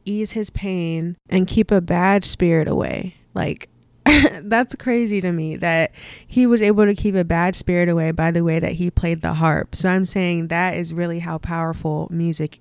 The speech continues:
can be, and how these producers can either use it for good or bad, to make you feel good or bad.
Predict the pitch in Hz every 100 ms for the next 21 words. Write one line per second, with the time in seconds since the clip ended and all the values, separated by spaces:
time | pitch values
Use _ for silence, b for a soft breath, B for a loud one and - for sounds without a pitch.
0 | _ - 160 156 196 175 156 - B B
1 | B - 175 170 160 160 156 - b b
2 | b - - 180 175 175 180 170 196 170
3 | 180 165 165 160 - 180 165 175 165 156
4 | 151 - 160 175 170 160 135 - 160 147
5 | 143 - 170 175 165 156 160 156 139 127
6 | 127 160 156 160 156 - 147 151 147 151
7 | - 135 - 101 98